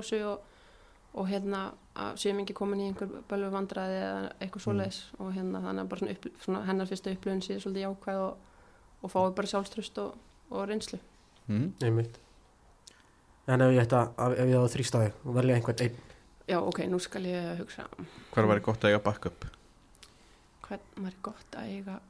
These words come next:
Speaker 1: backup? Dú, dú, dú, dú, dú. Eh,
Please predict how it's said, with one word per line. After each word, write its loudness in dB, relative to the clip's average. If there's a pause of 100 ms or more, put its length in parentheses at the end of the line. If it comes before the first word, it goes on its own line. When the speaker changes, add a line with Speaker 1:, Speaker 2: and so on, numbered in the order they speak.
(100)
Speaker 1:
backup? -14 (880)
Dú, -20 (160)
dú, -10
dú, -12
dú, -8
dú. -6 (1700)
Eh, -2